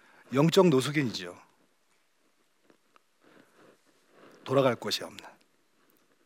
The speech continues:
그래서 저는 우리는 이미 하나님을 알고 예수님을 누리고 사는 사람으로서 이 땅에서조차 이미 도래한 하나님 나라 안에서 예수 그리스도를 좀 마음대로 누리고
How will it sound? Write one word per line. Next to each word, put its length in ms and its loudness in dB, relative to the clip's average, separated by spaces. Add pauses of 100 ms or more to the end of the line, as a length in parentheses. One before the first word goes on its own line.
(1700)
그래서 200 -10
저는 280 -2 (500)
우리는 360 8
이미 500 4
하나님을 440 2
알고 560 0
예수님을 400 0
누리고 280 2
사는 260 -2
사람으로서 760 -10 (300)
이 100 -4 (120)
땅에서조차 960 6 (420)
이미 180 2
도래한 380 0
하나님 320 2
나라 300 0
안에서 540 -2 (560)
예수 260 -2
그리스도를 420 -8
좀 180 -4
마음대로 760 6
누리고 380 -6